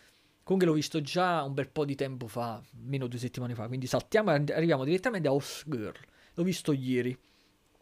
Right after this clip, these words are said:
Allora, in realtà, guarda, adesso io parlo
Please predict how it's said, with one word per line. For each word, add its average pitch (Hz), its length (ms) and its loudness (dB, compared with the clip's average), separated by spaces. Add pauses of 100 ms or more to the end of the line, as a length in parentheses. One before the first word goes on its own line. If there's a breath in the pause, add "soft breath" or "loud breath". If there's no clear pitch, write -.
(360)
Allora, 151 560 4 (800 loud breath)
in 175 100 2
realtà, 247 500 4
guarda, 147 380 0
adesso 147 260 -2
io 147 140 4
parlo 127 480 0